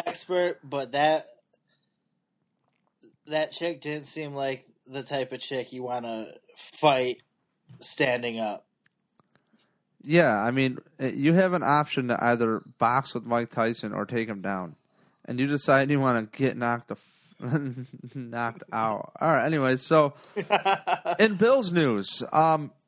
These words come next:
Speaker 2: if you don't know, our last podcast, we forgot to plug in the board, okay? That's why it's a little echoey.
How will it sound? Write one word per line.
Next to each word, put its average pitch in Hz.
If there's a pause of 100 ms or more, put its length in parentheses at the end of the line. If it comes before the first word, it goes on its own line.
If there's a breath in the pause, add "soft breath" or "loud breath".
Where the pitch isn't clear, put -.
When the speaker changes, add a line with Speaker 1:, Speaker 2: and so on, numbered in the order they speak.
(140)
Speaker 2:
if 151
you 196
don't 220
know, 185
our 135
last 196
podcast, 175
we 175
forgot 220
to 175
plug 180
in 165
the 131
board, 107 (100)
okay? 131 (100)
That's 156
why 185
it's 170
a 165
little 165
echoey. 143